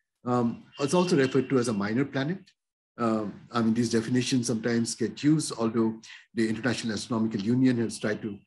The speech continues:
uh, try to sort of make things a bit more uniform, uh,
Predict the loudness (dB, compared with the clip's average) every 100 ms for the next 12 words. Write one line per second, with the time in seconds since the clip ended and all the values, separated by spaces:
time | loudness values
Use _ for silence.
0 | _ _ _ -10 -10 0 2 2 4 4
1 | 4 0 -2 -2 0 -2 -2 -6 -4 -4
2 | -2 -2 0 2 2 0 0 -6 _ _
3 | -20 _ _ -6